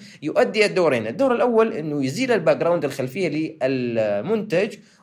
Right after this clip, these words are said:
والدور الثاني يبدأ بإضافة العناصر للمنتج ويعطيك إياه بديزاين حلو ومنظر حلو. خلونا الآن نرفع صورة. مثلًا عندي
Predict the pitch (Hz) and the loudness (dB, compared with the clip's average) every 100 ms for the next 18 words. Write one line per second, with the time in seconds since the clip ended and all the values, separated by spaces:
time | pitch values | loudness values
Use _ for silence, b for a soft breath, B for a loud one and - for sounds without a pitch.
0 | - 147 180 - - 135 123 202 156 160 | -4 2 2 2 -2 -4 2 2 2 2
1 | 170 147 151 170 170 131 110 120 - 151 | 0 0 -2 0 -2 0 -2 -2 -2 -2
2 | 127 110 131 139 120 147 - B B 120 | -2 -2 0 0 0 -4 -6 B B -4
3 | 180 - 147 131 175 175 175 160 131 123 | -2 -2 -2 -2 -4 -2 -2 -2 -2 -2
4 | 120 110 156 175 143 131 135 175 131 151 | -2 -4 -2 -2 0 -2 2 0 0 -2
5 | 170 143 151 131 123 151 143 135 196 233 | -2 -2 -2 -2 -2 -2 -2 -2 0 0
6 | 226 202 190 226 160 131 - 214 139 131 | 2 2 2 -2 -2 -4 -4 -2 2 2
7 | 175 202 214 196 214 160 190 226 | 2 0 0 -2 -6 -4 -6 -8